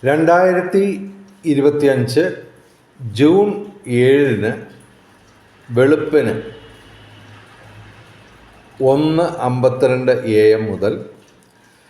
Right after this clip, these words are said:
ചൊവ്വ ചിങ്ങം രാശിയിലേക്ക് രാശി മാറുകയാണ്.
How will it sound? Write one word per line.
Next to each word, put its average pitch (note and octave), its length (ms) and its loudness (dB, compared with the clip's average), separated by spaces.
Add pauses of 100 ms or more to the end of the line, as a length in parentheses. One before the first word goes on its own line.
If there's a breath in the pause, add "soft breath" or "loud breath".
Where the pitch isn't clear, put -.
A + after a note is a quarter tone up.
(240 soft breath)
ചൊവ്വ D3 600 0 (920)
ചിങ്ങം F#3 500 0
രാശിയിലേക്ക് A#2 920 -2 (1500)
രാശി B2 260 0
മാറുകയാണ്. F#2+ 680 -4